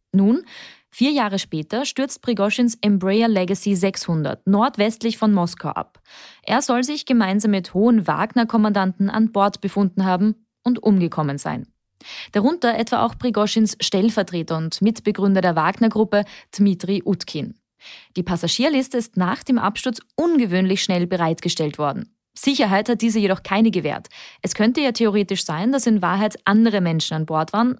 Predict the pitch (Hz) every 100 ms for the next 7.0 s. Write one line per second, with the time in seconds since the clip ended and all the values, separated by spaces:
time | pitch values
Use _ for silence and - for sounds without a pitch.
0 | - 160 170 - 180 220 208 - 160 156
1 | 147 - - _ _ - 220 220 254 359
2 | - - - - - 226 285 311 240 226
3 | 226 - 160 160 - 220 220 - 233 247
4 | 214 202 - 214 - 180 175 156 151 151
5 | 160 185 175 - 196 208 214 - 262 233
6 | 226 214 233 262 220 202 196 196 233 247